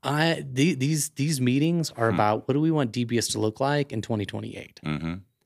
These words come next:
Speaker 1: 'Cause it, it, as board members, I strongly believe it, we should be looking five years in the future, more like ten years into the future.
Speaker 2: Mm-hmm.
Speaker 1: And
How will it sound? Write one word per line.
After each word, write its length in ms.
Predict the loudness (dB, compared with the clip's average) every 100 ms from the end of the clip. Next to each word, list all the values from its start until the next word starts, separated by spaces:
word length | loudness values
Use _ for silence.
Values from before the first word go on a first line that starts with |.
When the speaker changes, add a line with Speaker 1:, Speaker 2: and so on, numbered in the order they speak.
| _ _ _ -4
Speaker 1:
'Cause 160 | -2
it, 80 | -2
it, 460 | -4 -4 0 0 0 -4
as 140 | -6 -6
board 340 | 0 2 2
members, 300 | 2 2 2
I 80 | 2
strongly 500 | 0 0 2 2 0
believe 480 | 2 2 2 0 -2 _ _ -20 -20 -6
it, 320 | -2 -2 -2
we 140 | -2 0
should 220 | 2 0
be 120 | 0
looking 340 | 0 0 0 -4
five 340 | 0 0 0
years 220 | -2 -2
in 60 | -2
the 60 | -4
future, 320 | -6 -12 -10
more 220 | -6 -4 -4
like 180 | -8 -12
ten 280 | -10 -4
years 240 | -2 -2 -4
into 120 | -4
the 60 | -4
future. 580 | -6 -8 -6 -4 -4 -6 -8
Speaker 2:
Mm-hmm. 320 | -8 -6 -6 -8 _ -4
Speaker 1:
And 600 | 0 2 2 2 0 -2